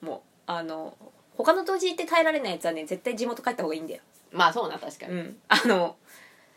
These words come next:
Speaker 1: 精神衛生上良くねえなと思って、あの、なんつうの、
Speaker 2: うん。
Speaker 1: いつまでもそこにいるのはね、やっぱ向いてないんだと思うよ。
Speaker 2: てかさ、
Speaker 1: 俺、俺と大学の友達も田舎の子みんな帰ったよ。
Speaker 2: うん。あー、そうなんだ。
Speaker 1: 三年やっぱ東京で働い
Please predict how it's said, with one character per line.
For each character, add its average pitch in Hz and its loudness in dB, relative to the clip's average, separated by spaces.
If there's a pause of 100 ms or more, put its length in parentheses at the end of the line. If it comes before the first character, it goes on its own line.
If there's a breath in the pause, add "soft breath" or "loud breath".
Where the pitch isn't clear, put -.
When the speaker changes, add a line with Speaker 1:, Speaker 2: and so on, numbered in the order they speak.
Speaker 1:
精 302 0
神 302 0
衛 294 2
生 294 -2
上 277 2
良 285 2
く 285 -2
ね 208 -2
え - 0
な 175 -2
と 165 -4
思 165 -4
っ 160 -8 (440)
て、 151 0
あ 160 -2
の、 160 -12
な 165 -8
ん - -10
つ - -14
う - -14
の、 - -16 (220)
Speaker 2:
う - -14
ん。 - -10
Speaker 1:
い 185 -10
つ 233 -8
ま 214 0
で - -4
も - -14
そ 170 -8
こ 170 -8
に 165 -8 (240)
い 170 -10
る 170 -8
の 170 -12
は - -18
ね、 - -20
や - -18
っ - -20
ぱ - -16 (100)
向 190 -10
い 226 -12
て 269 -8
な 285 -4
い 311 -4
ん 254 -8
だ - -4
と 220 -12
思 202 -14
う - -16
よ。 - -16 (120)
Speaker 2:
て 311 6
か - 6
さ、 571 0 (140)
Speaker 1:
俺、 277 4
俺 359 -4
と 349 -4
大 339 8
学 330 4
の 320 -2
友 302 2
達 294 0
も 285 -2
田 269 -4
舎 277 6
の 269 -4
子 262 2
み 262 -2
ん 269 -10
な 262 -4
帰 - -2
っ 294 -4
た - -2
よ。 - -2
Speaker 2:
う - -20
ん。 - 4
あ 202 10
ー、 - -4
そ 262 -4
う 233 -4
な 185 -4
ん 170 -8
だ。 151 -2
Speaker 1:
三 254 -2
年 392 -2
や 392 2
っ 392 -4
ぱ 285 -4
東 254 -2
京 262 2
で 254 2
働 240 -2
い 240 -10